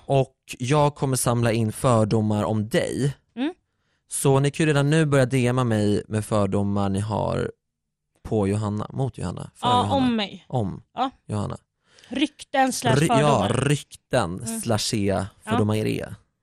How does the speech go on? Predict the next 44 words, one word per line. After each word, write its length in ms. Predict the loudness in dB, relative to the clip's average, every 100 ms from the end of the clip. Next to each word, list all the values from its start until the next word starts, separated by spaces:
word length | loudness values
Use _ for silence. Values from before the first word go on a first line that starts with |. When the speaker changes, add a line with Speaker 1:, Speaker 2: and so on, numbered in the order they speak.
| _
Speaker 2:
Du 140 | -4 -2
kommer, 240 | 0 0
vet 140 | -2
du 40 | 0
vad 100 | 0
du 40 |
kommer 140 | 0 -2
få? 260 | -2 -4 -4
Speaker 1:
Nej. 300 | -2 0 0
Speaker 2:
Ett, 220 | -2 -2 -4 _ -20 _ -6
eh, 220 | -4 -4
folk 160 | -6
kommer 120 | -6 -6
skriva, 420 | -4 0 0 -2 _ _ _
"Jag 140 | 0 2
har 60 | 4
hört 120 | 2
av 60 | 0
min 100 | 0
kompis 260 | 0 0
att 120 | -2
du, 200 | -2 -4
att 220 | -2 -6 -4
du 80 | -4
är 40 |
otrevlig 680 | -4 -4 -4 -4 -2 -2 -2
I 160 | -4 -4
R 60 |
L." 280 | -2 -2 -4 -8 _ -12
<laughs> 80 | -12 -4
Två, 280 | 2 4 4 2
"Ja, 380 | 0 2 4 2 -4 -6 -2
min 160 | -2
kompis 260 | 0 -2 -2
kom 100 | -4
fram 200 | -2 -2
till 80 | -2
dig 80 | -6
på 80 |
krogen 380 | -2 -2 0 -2
och 60 | -2
du 100 | -2
var 100 | 0
jätteotrevlig." 840 | -2 -4 -8 -4 -2 -2 -2 -2